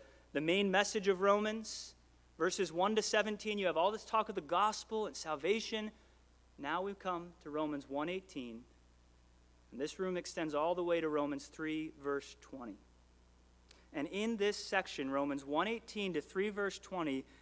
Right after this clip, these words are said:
the apostle is seeking to do one thing. He wants to expose natural man's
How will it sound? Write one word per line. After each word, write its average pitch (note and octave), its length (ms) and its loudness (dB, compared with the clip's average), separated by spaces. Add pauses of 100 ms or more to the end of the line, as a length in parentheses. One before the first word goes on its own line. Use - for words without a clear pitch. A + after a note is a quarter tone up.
the D#3+ 80 4
apostle G#3 720 2
is G3 100 -6
seeking F#3+ 460 -8
to F#3 100 -10
do E3 220 -2
one C#3+ 260 -2
thing. A#2 240 -12 (880)
He E3 140 -2
wants E3+ 400 -2
to - 160 -8
expose C3 1000 -2 (1080)
natural F#3+ 500 0
man's C3+ 800 -4